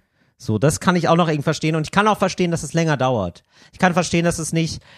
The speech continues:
also dass es da so, ne, dass da so Anschuldigungen aufploppen und dass es mehr als drei Tage dauert, sich da zu verabschieden, wenn man de-, ganz lange mit denen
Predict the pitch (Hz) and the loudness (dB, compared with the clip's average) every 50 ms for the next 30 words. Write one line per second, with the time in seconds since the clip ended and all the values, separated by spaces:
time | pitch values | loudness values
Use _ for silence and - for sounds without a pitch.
0 | - - - 143 139 143 147 156 151 - 165 147 135 147 147 143 143 147 - - | -18 -10 -4 -2 0 2 2 2 2 2 2 2 4 4 4 4 2 2 2 2
1 | 151 185 175 160 - - 160 139 147 143 - 156 160 160 - 175 170 160 151 123 | 2 2 2 2 0 0 0 0 0 0 2 2 2 2 2 0 0 0 2 0
2 | 156 156 - - 160 151 - - 147 143 143 135 131 147 147 143 139 - - 147 | 0 0 0 0 0 0 2 0 -2 -2 0 0 0 2 2 2 2 0 0 0
3 | 127 139 147 151 151 147 135 135 127 127 120 135 120 - - 131 - - 120 - | 4 4 4 4 4 4 4 4 4 2 2 0 -4 -2 -2 -4 -2 -2 -2 0
4 | 113 135 131 - - 139 131 120 120 120 120 120 120 113 107 110 123 120 - - | 2 0 0 -2 -4 -4 -2 0 0 0 2 0 0 -2 -4 -6 -8 -6 -2 0
5 | 123 127 139 - - 135 120 120 120 117 117 110 - - 113 110 110 110 110 110 | 0 0 0 0 0 0 0 0 0 0 -2 -2 -2 -2 0 0 0 0 -2 -2
6 | 107 104 | -4 -6